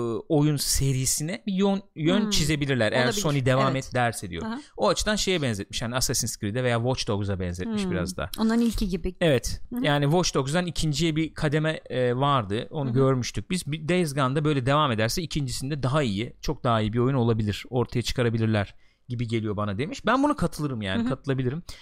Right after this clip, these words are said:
Speaker 1: Eğer Sony band'in önünü kapamazsa
Speaker 2: Evet.
Speaker 1: ki kapayacağını zannetmiyorum.
Speaker 2: Ben de
Speaker 1: Ben bu oyun,
Speaker 2: sanmıyorum.
Speaker 1: e, zaten beklentilerinin düşük olduğunu düşünüyorum bu oyunun satış rakamlarının,
Speaker 2: Hı hı.
Speaker 1: e, açısından. Beklentinin pek o kadar yüksek
Speaker 2: Hı hı.
Speaker 1: konmadığını düşünüyorum.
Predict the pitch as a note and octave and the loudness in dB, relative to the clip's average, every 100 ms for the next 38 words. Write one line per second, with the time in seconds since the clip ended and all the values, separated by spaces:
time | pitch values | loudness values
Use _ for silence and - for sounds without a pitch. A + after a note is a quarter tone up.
0 | - - E3+ E3+ - F3+ C#3+ C#3+ D3 D3 | -12 0 2 2 0 -2 2 2 2 2
1 | D#3 D3 F3+ D#3+ D3+ C3+ - - F#3+ G#3 | 2 0 0 0 0 -2 0 0 0 0
2 | G3+ C#3+ D3+ E3+ C#3+ C3+ C3 - - A5+ | 0 0 2 2 2 0 -2 -4 -2 0
3 | E3+ F3+ F#3 F3+ F#3 F#3 - - - - | 2 4 4 2 -2 -8 -16 -20 -20 -20
4 | - - - - D3 D3 D#3 B3 F#3 D#3 | -20 -20 -20 -2 2 4 4 2 0 0
5 | C3+ C#3+ D3 C#3+ C#3 C#3+ C3 B2+ - F3 | 0 0 0 -2 0 0 2 2 0 2
6 | E3+ B2+ A#2 - A#2 A2 B2 A#2 - - | 2 2 -2 -2 -2 2 2 2 2 0
7 | B2+ - C3+ - B2 A2+ A2 - A#3+ C4+ | 0 -2 -2 -2 -4 -2 -2 -2 -2 -4
8 | _ - G2+ G#2 - A#2+ E3 F3+ C#3+ D3 | _ -14 -8 -4 -2 0 0 0 0 -2
9 | C#3+ C#3 D3 C#3 D3 B2+ C3+ B2 A2+ A2+ | -4 -4 -4 -2 -2 -2 -2 -2 -2 -4
10 | - A#3+ A3 B3+ - D#3 C3+ G#2 G2+ F#2+ | -4 -2 -4 -4 -2 0 0 0 -2 -4
11 | - G#2+ - | -6 -8 -10